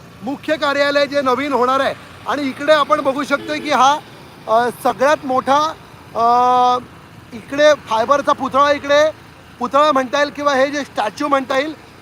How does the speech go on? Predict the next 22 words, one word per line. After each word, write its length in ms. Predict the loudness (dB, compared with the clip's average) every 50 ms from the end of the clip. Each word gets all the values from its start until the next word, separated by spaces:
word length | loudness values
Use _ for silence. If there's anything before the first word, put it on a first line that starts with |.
| -4
हे 180 | -2 -2 -2 -2
इकडे 200 | -6 -4 -4 -2
उभारण्याचं 500 | 0 2 2 2 2 2 0 -2 -4 -4
काम 280 | -4 -2 -2 -2 -2 -2
सुरू 260 | -6 -6 -2 0 0
आहे. 340 | 0 0 -2 -6 -14 -20 -20 -20 -20 -8 -2
हे 100 | -2 -2
काम, 420 | 0 2 2 2 4 4 2 0 -4 -6 -4
अ, 220 | -4 -2 -2 -2 -4 -2
गेल्या 260 | 0 0 2 2 2
वर्षी 560 | 2 2 0 0 -4 -4 -4 -4 -4 -6 -8 -12 -18 -20 -20 -12 -4
मंजूर 340 | -2 0 0 0 -2 -2 0
झालेलं. 540 | 2 2 4 4 4 4 4 2 2 0 -2 -6 -10 -18 -20 -20 -20 -20 -20 -20 -20 -20 -20 -20 -20 -20 -14 -10
अ, 120 | -8 -4 -4 -2 -2 0 0 0 0 0 -2 -2 -6 -10 -14 -16 -16 -16 -16 -8 -2
आपण 420 | -2 -2 2 4 2 2 2 0 -4 -6 -4 0 2
या 120 | 2 2
चौक 280 | 4 4 2 2 2 0
सुशोभीकरणाची 720 | -2 -2 0 0 0 0 0 0 0 0 0 -2 -2 -2
मागणी 380 | 0 0 0 0 0 -4 -4
केली 180 | -4 -4 -2 -2
होती 360 | -4 -2 -2 -4 -4 -4 -6 -10 -18 -20 -20 -20 -20 -12 -6
आणि 520 | -4 -2 -2 -2 -2 -2 -2 -4 -4